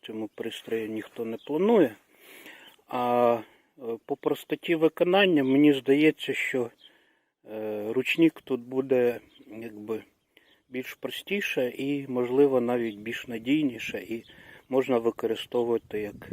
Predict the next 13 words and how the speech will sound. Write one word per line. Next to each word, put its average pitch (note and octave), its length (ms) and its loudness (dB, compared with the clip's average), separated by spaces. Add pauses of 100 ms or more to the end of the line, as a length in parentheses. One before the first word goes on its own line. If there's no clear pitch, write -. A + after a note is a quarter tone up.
(340)
стояночне A2+ 720 2
гальмо - 460 2
також. - 360 2 (600)
Зараз E3 260 6
будемо E3 460 0
пробувати. D3 680 0 (1120)
Шановні C3 380 2
колеги, A2+ 500 2 (460)
ну E3 200 8
от F3 200 6
уже E3 200 6
поставив C#3 840 2 (220)
отут - 440 -10